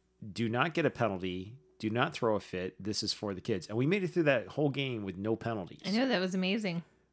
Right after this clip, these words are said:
Speaker 1: But when we went to the bar between our game and the
Speaker 2: Jesus.
Speaker 1: college game, there were plenty of toasts. <laughs> Actually, every toast was, "For the kids." <laughs> It's for the kids.
Speaker 2: Isn't there a Steve Martin joke for the kids?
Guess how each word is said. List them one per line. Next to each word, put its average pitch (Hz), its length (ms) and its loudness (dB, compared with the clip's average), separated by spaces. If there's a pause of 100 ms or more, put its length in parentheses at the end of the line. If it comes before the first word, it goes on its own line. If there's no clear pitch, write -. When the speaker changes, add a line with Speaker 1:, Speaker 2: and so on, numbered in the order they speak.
(440)
Speaker 1:
But 127 180 4
when 131 100 4
we 139 120 8
went 240 140 4
to 214 80 0
the 160 100 6
bar 139 260 6
between 123 720 0 (140)
our 123 180 2
game 120 280 2
and 110 80 -2
the 101 100 -4
Speaker 2:
Jesus. - 80 -2
Speaker 1:
college 131 320 6
game, 82 320 -10 (960)
there 147 140 6
were 185 120 8
plenty 226 360 4
of 123 100 4
toasts. - 640 6 (280)
<laughs> - 240 2
Actually, 120 460 2
every 135 240 6
toast 110 380 0
was, 101 340 2 (380)
"For 180 340 8
the 135 100 6
kids." - 640 6
<laughs> - 60 -16 (280)
It's - 160 -2
for 285 240 10
the 240 100 6
kids. 156 480 8 (120)
Speaker 2:
Isn't 480 240 0
there 440 380 6
a 226 60 -4
Steve 254 360 -2
Martin 202 580 2 (840)
joke 185 340 0
for 190 240 -2
the 175 100 2
kids? 180 460 -4